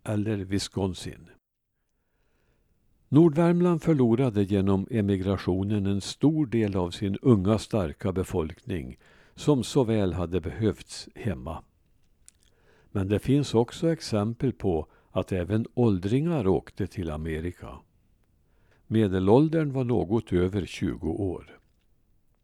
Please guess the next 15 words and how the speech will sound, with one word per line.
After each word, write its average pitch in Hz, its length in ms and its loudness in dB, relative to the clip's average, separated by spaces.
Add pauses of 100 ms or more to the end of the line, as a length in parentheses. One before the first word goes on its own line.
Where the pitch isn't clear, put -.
(1500)
I 135 200 0
den 135 280 2
femtedel 131 680 0
av 101 200 2
utvandrarna 104 840 0
som - 240 -4
återvände 123 720 0
till 160 200 -4
Sverige 131 580 -2 (320)
fanns 123 300 0
den 117 220 0
Dalbyfödde 120 840 0
arkitekten 117 840 -4
Lars 95 320 -2
Bäckvall. 80 640 -6